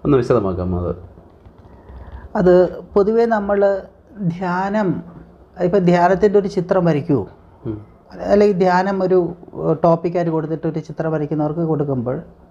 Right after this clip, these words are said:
Speaker 2: പലരും കണ്ണടച്ചുകൊണ്ടിരിക്കുന്ന
Speaker 1: ഉം, ഉം, ഉം.
Speaker 2: ഋഷിമാരെയായിരിക്കും
Speaker 1: ഉം, ഉം,
Speaker 2: വരയ്ക്കുന്നത്.
Speaker 1: ഉം, ഉം.
Speaker 2: കാര്യം അങ്ങനെയാണ്, കോൺസെപ്റ്റ് അങ്ങനെയാണ്.
Speaker 1: അതെ, അതെ, അതെ.
Speaker 2: കണ്ണടച്ച് അനങ്ങാതിരിക്കുന്ന ഒരവസ്ഥയാണ്
Speaker 1: ഉം, ഉം, ഉം.
Speaker 2: ധ്യാനം എന്ന് പറയും.
Speaker 1: ഉം.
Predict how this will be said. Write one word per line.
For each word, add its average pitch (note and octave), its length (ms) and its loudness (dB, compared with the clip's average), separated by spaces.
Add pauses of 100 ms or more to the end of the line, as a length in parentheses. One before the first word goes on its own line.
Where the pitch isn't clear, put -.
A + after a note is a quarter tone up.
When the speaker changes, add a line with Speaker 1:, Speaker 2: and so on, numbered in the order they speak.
(280)
Speaker 2:
പലരും D3+ 260 -2
കണ്ണടച്ചുകൊണ്ടിരിക്കുന്ന E3 1120 -2
Speaker 1:
ഉം, B2+ 100 4
ഉം, A2 320 -2
ഉം. G2+ 140 0
Speaker 2:
ഋഷിമാരെയായിരിക്കും D#3 680 0
Speaker 1:
ഉം, E3 40 4
ഉം, D#3+ 40 4
Speaker 2:
വരയ്ക്കുന്നത്. D3 400 0
Speaker 1:
ഉം, - 20 0
ഉം. G2+ 60 -6
Speaker 2:
കാര്യം F3 440 2
അങ്ങനെയാണ്, G3 460 0
കോൺസെപ്റ്റ് G#3+ 580 0
അങ്ങനെയാണ്. D3 380 0
Speaker 1:
അതെ, B2 120 0
അതെ, G#2 80 -4
അതെ. F#2+ 340 -12
Speaker 2:
കണ്ണടച്ച് F3+ 500 0
അനങ്ങാതിരിക്കുന്ന E3+ 960 2
ഒരവസ്ഥയാണ് C3 680 -2
Speaker 1:
ഉം, G#2 40 -12
ഉം, G#2 80 -10
ഉം. - 100 -10
Speaker 2:
ധ്യാനം C3+ 260 0
എന്ന് A2+ 140 -6
പറയും. - 200 -8
Speaker 1:
ഉം. G#2 180 -6